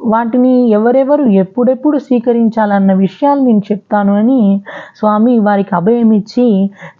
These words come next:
చెప్పడం జరిగింది. అలా చూడండి, స్వామి కారుణ్యం ఏంటంటే ఎప్పుడైతే వారు ఆ పాల సముద్రంలోకి మందర పర్వతాన్ని దించి వాసుకిని కవ్వంగా, అంటే తాడుగా పట్టుకుని చిలుకుతున్నారో అప్పుడు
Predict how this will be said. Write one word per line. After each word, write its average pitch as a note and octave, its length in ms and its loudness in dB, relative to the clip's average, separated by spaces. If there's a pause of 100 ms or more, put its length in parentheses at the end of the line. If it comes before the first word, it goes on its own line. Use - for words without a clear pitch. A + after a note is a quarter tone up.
చెప్పడం F#3 380 -2
జరిగింది. F3 540 -4 (420)
అలా G#3+ 260 -2
చూడండి, B3+ 680 0
స్వామి A3 400 0
కారుణ్యం A#3 640 0
ఏంటంటే G3 800 0
ఎప్పుడైతే D4 640 0
వారు G#3+ 540 0 (320)
ఆ G3 140 0
పాల G3+ 380 -2
సముద్రంలోకి B3+ 840 0
మందర G3+ 440 2
పర్వతాన్ని B3 680 0
దించి F#3 600 0 (300)
వాసుకిని C#4+ 680 0
కవ్వంగా, A#3 680 0
అంటే F#3 300 -2
తాడుగా A3 600 -2
పట్టుకుని A3 520 -2
చిలుకుతున్నారో G3+ 760 0
అప్పుడు A#3 680 -2